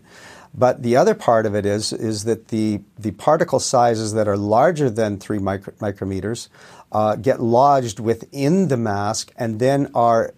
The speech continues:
exuding or vaporizing this mercury vapor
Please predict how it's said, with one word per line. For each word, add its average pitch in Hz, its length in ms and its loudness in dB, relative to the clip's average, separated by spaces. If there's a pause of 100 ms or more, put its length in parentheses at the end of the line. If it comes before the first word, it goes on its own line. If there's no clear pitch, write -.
(160)
exuding 139 680 0
or 104 240 -4
vaporizing 113 880 0
this 110 220 -4
mercury 110 340 -4
vapor 110 540 -2